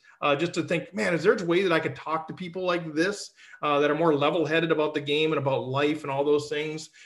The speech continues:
Uh, and so I consider that the, the Jacobson effect, starting Rec Poker. But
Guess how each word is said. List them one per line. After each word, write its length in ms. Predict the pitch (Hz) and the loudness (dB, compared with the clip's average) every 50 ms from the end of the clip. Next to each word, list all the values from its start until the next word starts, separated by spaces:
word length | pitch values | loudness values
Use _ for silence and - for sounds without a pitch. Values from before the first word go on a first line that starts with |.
| - - - | -18 -10 -4
Uh, 200 | 143 143 139 139 147 | 0 0 2 2 2
and 120 | 147 139 | 0 -2
so 360 | 131 - 175 156 151 151 147 | 2 4 4 6 6 6 4
I 120 | 156 165 180 | 4 4 2
consider 440 | 180 202 170 135 175 170 165 156 147 | 2 0 0 2 4 6 6 6 6
that 280 | 151 151 151 143 - | 6 4 2 0 0
the, 200 | - 147 139 135 | 0 0 0 0
the 120 | 131 135 139 | 0 -2 -2
Jacobson 520 | 131 156 156 151 156 160 135 131 156 139 | 2 2 2 4 2 0 0 -2 -2 -4
effect, 320 | 131 131 - 139 131 - | -2 -2 -2 -2 -2 -2
starting 320 | - - 147 143 143 143 135 | -2 -2 0 2 2 2 0
Rec 200 | 139 135 135 - | -2 -4 -4 -2
Poker. 360 | 139 147 156 156 151 139 131 | 0 0 0 0 -4 -6 -4
But 280 | 131 139 131 131 - | -2 -2 -2 -2 -4